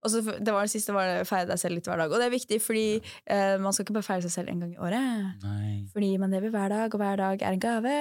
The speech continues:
Speaker 2: Det sier du.
Speaker 1: Eh, og man skal ikke bare vente på at livet skal skje om fem år, når man er ferdig med ditten eller datten. Livet skjer nå.
Speaker 2: Shit.
Speaker 1: Det er på veien det skjer.
Speaker 2: Det er ikke, det er, eh, reisen, ikke målet.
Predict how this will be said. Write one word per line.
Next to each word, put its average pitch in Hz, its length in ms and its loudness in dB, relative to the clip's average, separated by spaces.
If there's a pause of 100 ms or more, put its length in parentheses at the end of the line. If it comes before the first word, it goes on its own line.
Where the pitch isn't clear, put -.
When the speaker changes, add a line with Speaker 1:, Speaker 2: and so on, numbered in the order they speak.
(240)
Speaker 2:
Det 78 160 -4
sier 127 160 -2
du. 87 80 -2
Speaker 1:
Eh, 196 400 2
og 202 480 2
man 208 160 0
skal 196 160 -2
ikke 226 240 -2 (220)
bare 220 260 2
vente 247 240 -2
på 262 80 0
at 262 120 -2
livet 254 200 0
skal 269 160 -2
skje 269 160 0
om 277 80 -2
fem 294 240 0
år, 403 240 2
når 349 140 -2
man 320 80 -2
er - 20 -4
ferdig 311 240 0
med 302 80 -2
ditten 302 240 -4
eller 320 140 0
datten. 302 320 0 (100)
Livet 214 240 2
skjer 180 160 2
nå. 202 80 2 (560)
Speaker 2:
Shit. - 320 -8
Speaker 1:
Det - 160 -8
er 185 80 -2
på 202 100 2
veien 185 300 2
det 320 80 0
skjer. 403 240 4 (240)
Speaker 2:
Det 92 240 0
er 92 80 0
ikke, - 300 -8 (100)
det 98 180 0 (140)
er, 107 80 2
eh, 110 760 2 (220)
reisen, 107 320 -2
ikke 107 160 0
målet. 98 320 2